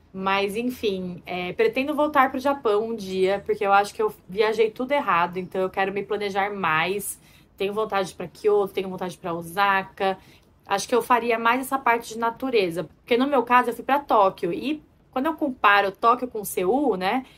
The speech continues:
eu preferi muito mais Seul, então eu queria ir mais essa parte da natureza, eu acho, pra ter uma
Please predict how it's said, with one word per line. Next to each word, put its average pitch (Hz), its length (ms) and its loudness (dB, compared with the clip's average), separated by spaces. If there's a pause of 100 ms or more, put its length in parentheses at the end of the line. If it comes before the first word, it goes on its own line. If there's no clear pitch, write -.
(240)
eu 196 80 -8
preferi 226 340 2
muito 269 220 -2
mais 294 200 0
Seul, 294 400 0
então 185 320 -2
eu 220 140 0
queria 240 580 -2
ir 226 80 -8
mais 240 220 0
essa 294 100 -2
parte 254 240 0
da 254 80 0
natureza, 247 600 0
eu 190 100 2
acho, 180 260 -2
pra 190 100 -6
ter 190 140 -6
uma 190 540 -2